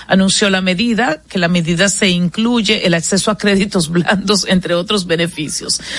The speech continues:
Se informa que unos treinta mil tailandeses se encontraban en Israel,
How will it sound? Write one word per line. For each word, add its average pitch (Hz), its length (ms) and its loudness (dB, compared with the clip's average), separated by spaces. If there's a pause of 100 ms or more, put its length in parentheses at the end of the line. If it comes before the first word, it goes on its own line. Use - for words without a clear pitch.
(120)
Se 190 140 2
informa 220 360 2
que 233 100 0
unos 214 240 2
treinta 190 360 0
mil 196 220 0
tailandeses 190 680 0
se 220 80 2
encontraban 180 480 0
en 190 140 2
Israel, 180 500 0